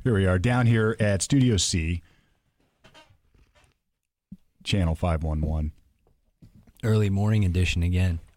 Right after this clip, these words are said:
Speaker 1: I know. It's, it, it sounds different in the morning, doesn't it? It sounds like it's just, like, deathly quiet and still. I like
Speaker 2: L-,
Speaker 1: that. I
Speaker 2: our
Speaker 1: love
Speaker 2: phones
Speaker 1: the noise.
Speaker 2: aren't blowing up from all the calls we're missing 'cause
Speaker 1: The
Speaker 2: it's early in the morning.
Speaker 1: Yeah,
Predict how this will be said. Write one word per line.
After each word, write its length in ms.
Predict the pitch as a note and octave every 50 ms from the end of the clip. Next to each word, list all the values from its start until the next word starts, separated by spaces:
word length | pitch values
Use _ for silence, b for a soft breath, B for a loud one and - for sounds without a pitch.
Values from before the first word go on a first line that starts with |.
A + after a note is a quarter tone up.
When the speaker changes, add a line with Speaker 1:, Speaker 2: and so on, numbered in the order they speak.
| _
Speaker 1:
I 80 | B2 A#2+
know. 180 | A#2 A2+ G#2+ G#2+
It's, 160 | G#2 - -
it, 180 | C#3+ B2 - D3
it 200 | C#3+ C3+ C3 -
sounds 340 | - - C3+ C3+ C3+ G#2 E2
different 260 | G2+ F#2 F2+ F#2+ F#2
in 60 | F2+
the 60 | F#2+
morning, 240 | F#2 F#2 F#2 F#2 F#2+
doesn't 220 | F#2+ G#2 G#2+ A#2+
it? 40 | A#2
It 40 | G#2+
sounds 180 | - B2 A2+ A2
like 120 | G#2+ F2+
it's 120 | G2 E2 G2
just, 220 | F#2+ F#2+ G2 F2
like, 220 | F#2+ F#2+ E2+ - -
deathly 360 | G2+ G2+ G2 - G#2 F2+ E2
quiet 440 | - - - G2 F#2+ F#2 F#2 E2 F2+
and 120 | E2+ -
still. 520 | - - - - F#2+ F2+ E2 D#2 D#2 D#2 - - _ _ _ _ - G#2+
I 100 | G2 G2
like 220 | G2+ - D#2+ -
Speaker 2:
L-, 80 | - -
Speaker 1:
that. 40 | - - - -
I 60 | G#2+ F#2
Speaker 2:
our 60 | E2+
Speaker 1:
love 100 | D#2+ D#2+
Speaker 2:
phones 240 | B2 B2+ C3+ - F2
Speaker 1:
the 80 | E2+
noise. 80 | D#2+ E2
Speaker 2:
aren't 100 | D#2 -
blowing 320 | F2+ F2+ F2 E2+ E2 D#2+
up 160 | D#2+ D#2+ E2+ E2+ - _ _ _ _ _ _ - _ _ _
from 180 | - - F#2 F#2+
all 120 | F#2+ F#2+
the 80 | F2 E2+
calls 340 | - - F#2+ G2+ G#2+ G2 F2+
we're 80 | D#2+
missing 400 | D#2 E2 E2 - - - E2+ E2+ -
'cause 80 | - C3
Speaker 1:
The 40 | A2+
Speaker 2:
it's 140 | - -
early 260 | G2 F#2+ F#2+ F#2 F2 E2
in 100 | E2 F2
the 60 | F#2
morning. 300 | G2+ F#2+ F2 E2 D2+ - - _ _ _ _ _ _ _
Speaker 1:
Yeah, 320 | C3+ G#2+ - F#2+ F#2 F2